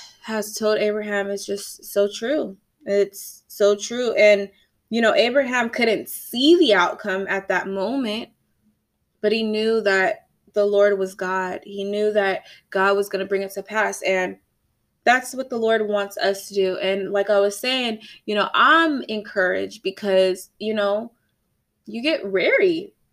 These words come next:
but this encouraged me because it's like, God, he,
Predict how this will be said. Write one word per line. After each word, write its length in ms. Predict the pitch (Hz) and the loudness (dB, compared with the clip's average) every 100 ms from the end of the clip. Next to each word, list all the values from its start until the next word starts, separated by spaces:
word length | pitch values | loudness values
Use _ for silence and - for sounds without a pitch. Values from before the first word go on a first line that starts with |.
| - | -4
but 160 | 226 220 | -4 0
this 220 | 294 302 | -2 0
encouraged 460 | 302 285 294 254 | -2 2 0 0
me 180 | 233 240 | -4 -6
because 340 | 226 226 190 220 | -6 -2 -2 0
it's 220 | 226 220 | -4 -2
like, 480 | 214 208 196 - _ _ _ _ _ _ _ _ 208 | 2 2 2 -2 _ _ _ _ _ _ _ _ -2
God, 540 | 202 214 254 254 247 _ _ _ _ _ _ _ _ _ - | 2 4 4 0 -4 _ _ _ _ _ _ _ _ _ -16
he, 400 | 214 - 233 | -12 -2 2